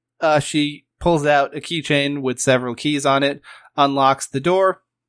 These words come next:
door opens, and you move forward, uh, back into the mailroom.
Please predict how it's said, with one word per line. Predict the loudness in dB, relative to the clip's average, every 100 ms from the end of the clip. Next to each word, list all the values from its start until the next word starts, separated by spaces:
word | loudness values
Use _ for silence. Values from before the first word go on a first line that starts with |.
| _ _ 0
door | 4 6
opens, | 4 2 -2 -4 -6 -10 _ -20 -20 _ -2
and | 0 0 0
you | 2 2
move | 2 -2 -4
forward, | -2 0 2 0 -2 -6 -20 -20 _ -4
uh, | 0 0
back | 0 0 0 -2
into | -8 -8 -8 -8 -8 -6
the | -4 0
mailroom. | 2 2 0 -4